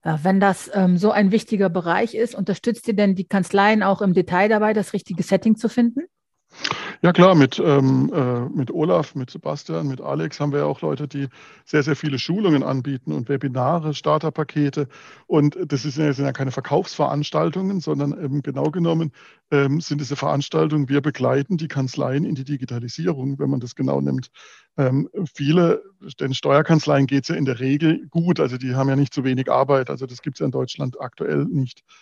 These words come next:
Speaker 2: Und, ähm, im Rahmen der vielen Arbeit müssen die ja irgendwie schauen, dass die ihren Kopf über Wasser halten. Fachkräftemangel spielt da ja auch eine Rolle. Und gleichzeitig, ähm,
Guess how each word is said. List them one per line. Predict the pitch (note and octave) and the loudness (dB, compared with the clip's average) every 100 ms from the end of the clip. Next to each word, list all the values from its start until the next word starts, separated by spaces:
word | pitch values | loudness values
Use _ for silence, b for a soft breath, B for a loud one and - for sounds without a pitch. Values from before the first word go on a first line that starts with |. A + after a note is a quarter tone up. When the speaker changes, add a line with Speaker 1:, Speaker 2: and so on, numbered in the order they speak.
| b b b - | b b b -2
Speaker 2:
Und, | C#3+ C#3+ C3+ | 4 4 4
ähm, | D3+ C3+ C3+ C#3+ _ _ | 2 2 2 -2 _ _
im | F3 F3+ - | 2 2 2
Rahmen | - D3+ D#3+ | 2 4 6
der | D3 C3+ | 4 2
vielen | D3 C3 | 2 2
Arbeit | D3 C3 E3+ D#3+ D3+ | 2 2 4 2 4
müssen | D3+ B2+ | 0 0
die | D3 | -2
ja | D3 | -2
irgendwie | D#3 C#3 | -2 -2
schauen, | A#2+ B2 C#3+ D#3 | -2 0 2 2
dass | C#3 - | -2 -8
die | C#3 C#3 | -6 -4
ihren | D3 C3+ | -2 -2
Kopf | - D3 - | 0 -2 0
über | C#3 C3 | 2 6
Wasser | D3 - - | 6 6 4
halten. | D3+ D3+ D3 B2 B B B B | 4 4 -2 -6 B B B B
Fachkräftemangel | - C3 - D3+ - C#3+ D3 D3+ C#3 | -2 0 2 0 4 4 6 6 4
spielt | - C#3+ | 4 2
da | C#3+ C#3+ | 4 4
ja | D3+ | 4
auch | C3+ | 2
eine | D3 | 0
Rolle. | C3+ C#3+ C#3+ - b b - | 0 0 0 -4 b b -6
Und | D3+ C#3 - | 0 0 2
gleichzeitig, | C#3+ C#3+ A#2+ F#3+ D3+ D#3 C#3 | 2 4 4 4 4 4 0
ähm, | D#3+ D3 D3 D3+ | 4 4 4 0